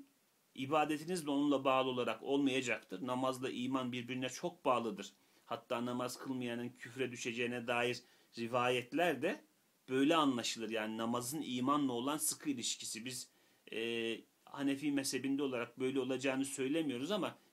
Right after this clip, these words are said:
yine de namaz kılmamak büyük bir günahtır yani.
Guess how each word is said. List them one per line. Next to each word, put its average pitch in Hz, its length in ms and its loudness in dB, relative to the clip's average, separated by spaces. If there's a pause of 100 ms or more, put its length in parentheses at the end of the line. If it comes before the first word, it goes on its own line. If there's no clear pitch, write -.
(120)
yine 135 240 2
de 131 80 2
namaz 139 320 2
kılmamak 135 500 -2
büyük 143 260 2
bir 123 100 0
günahtır 110 500 -6
yani. 95 320 -8